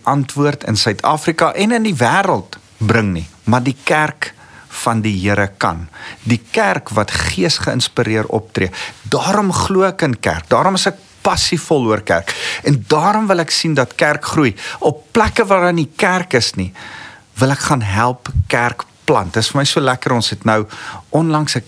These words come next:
kerk begin in Hartenbos en, en, en ek het 'n passie om kerk te sien groei in elke dorp en stad in ons land. Eh,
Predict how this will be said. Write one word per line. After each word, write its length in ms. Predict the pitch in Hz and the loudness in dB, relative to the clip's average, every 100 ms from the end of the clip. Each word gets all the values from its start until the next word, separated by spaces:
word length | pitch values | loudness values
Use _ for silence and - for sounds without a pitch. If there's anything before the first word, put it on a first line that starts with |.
| - | -2
kerk 300 | 151 151 147 | 0 0 0
begin 400 | 135 - - 143 | -2 0 0 0
in 120 | 120 | 0
Hartenbos 960 | 92 107 139 131 120 98 110 90 - - | 0 0 -2 0 0 2 0 0 -4 -4
en, 240 | 117 113 107 - - | -2 -2 -2 -10 -8
en, 140 | - 120 | -4 -2
en 160 | - 131 - | -2 -4 -2
ek 200 | - - | -2 -2
het 160 | - | 0
'n 120 | 147 - - - | -2 -4 -14 -4
passie 400 | 175 - - 131 | -2 0 0 -2
om 100 | 120 - | -2 -4
kerk 480 | - 151 147 - - - - - - | -2 0 0 -4 -14 -16 -16 -18 -4
te 100 | 143 | 0
sien 460 | - - 165 143 | 0 0 0 0
groei 640 | 123 - - - 156 139 113 | -2 -2 -2 0 0 0 0
in 180 | - 113 | -2 -4
elke 380 | - 151 143 - 113 92 | -2 -2 0 -2 -2 -2
dorp 400 | 120 117 113 - | 0 0 0 -4
en 120 | 101 | -2
stad 460 | 101 - - - - | -2 -2 -2 -4 -2
in 100 | 104 | -2
ons 180 | 101 98 | 0 0
land. 420 | 90 80 80 - - - - - - - - - - - - | 0 -2 -8 -16 -20 -20 -20 -20 -20 -20 -20 -20 -20 -20 -4
Eh, 240 | - 127 | -2 -2